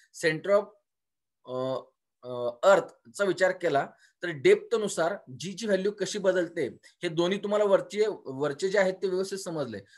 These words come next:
दोन्ही काय आहे सांगा याच्यामध्ये, change along the surface of earth, पृथ्वीचा सरफेस हा, अ, इलिप्टिकल आहे, त्यामुळे इक्वेटरला रेडियस वेगळे आणि पोलला रेडियस वेगळे आहे, त्यामुळे जी ची व्हॅल्यू बदलणार. त्यानंतर change with height, म्हणजे जसं पृथ्वीच्या सरफेस पासून आपण जसजसं वरती जाऊ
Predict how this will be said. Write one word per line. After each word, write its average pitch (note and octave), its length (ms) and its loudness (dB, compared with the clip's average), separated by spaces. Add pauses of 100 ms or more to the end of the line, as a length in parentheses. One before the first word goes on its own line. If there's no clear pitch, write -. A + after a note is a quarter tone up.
(120)
दोन्ही D#3+ 240 -2
काय G3 160 4
आहे G3 120 4
सांगा G3 220 0
याच्यामध्ये, F3 420 0 (340)
change G3+ 220 4
along F#3+ 220 8
the G3+ 120 -2
surface F#3+ 440 -2
of F#3+ 80 -8
earth, D3 200 0 (140)
पृथ्वीचा F3 380 -4
सरफेस F3+ 460 -6
हा, A3 160 -2 (440)
अ, C3+ 60 -6
इलिप्टिकल F#3+ 560 2
आहे, A#2 100 2
त्यामुळे E3+ 360 -2
इक्वेटरला F3+ 480 0
रेडियस F#3+ 300 0
वेगळे F3+ 180 2
आणि G3+ 120 2 (100)
पोलला F#3+ 280 4
रेडियस F3 320 -2
वेगळे E3 200 0
आहे, D#3+ 80 -6
त्यामुळे D#3+ 300 -2
जी D#3+ 160 -8
ची E3+ 120 -10
व्हॅल्यू E3+ 220 -2
बदलणार. D#3+ 420 0 (340)
त्यानंतर F3 280 -4
change G3+ 380 0
with G#3 160 -4 (120)
height, E3 200 0 (320)
म्हणजे D3+ 180 -2
जसं F3 220 -4
पृथ्वीच्या F#3+ 440 -4
सरफेस G3 360 -6
पासून G3 260 -6
आपण G3 240 -4
जसजसं G3 340 0
वरती G3 340 0
जाऊ G3+ 240 -2